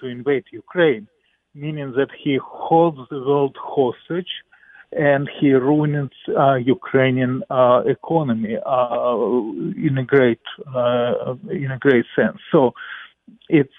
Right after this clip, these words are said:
it's very complicated situation. But once again, I would say now we probably should start to talk with him harder, not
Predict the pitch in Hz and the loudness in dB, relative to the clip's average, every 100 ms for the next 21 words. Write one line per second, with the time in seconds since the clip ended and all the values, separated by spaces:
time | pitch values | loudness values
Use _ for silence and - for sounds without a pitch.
0 | - 151 175 151 _ 151 151 160 190 170 | -10 2 2 2 _ -18 -8 2 4 4
1 | 139 _ _ _ _ - 143 - 131 - | -2 _ _ _ _ -8 -8 -4 -6 -6
2 | 113 - 117 - 110 131 127 113 120 113 | -12 -12 -18 -10 2 4 4 2 -4 -2
3 | 123 139 156 156 160 131 127 110 - - | 0 2 2 2 0 2 0 0 -10 -20
4 | - - _ 147 143 143 139 _ _ 143 | -20 -20 _ 0 2 2 -2 _ _ -4
5 | 139 131 - 147 131 135 135 135 131 123 | -2 -2 -4 -10 -4 0 4 4 2 -2
6 | - - 139 123 131 123 - - 143 135 | -4 -6 -4 -2 -4 -6 -10 -6 -4 -6
7 | _ - 156 131 - - 120 - 127 - | _ -10 -2 -2 -2 -16 -14 -2 -2 -2
8 | 117 - - 123 131 - - 131 117 135 | -8 -6 -2 -2 -2 -8 0 2 4 2
9 | 185 _ _ _ _ _ 127 135 123 | 0 _ _ _ _ _ -6 -4 -4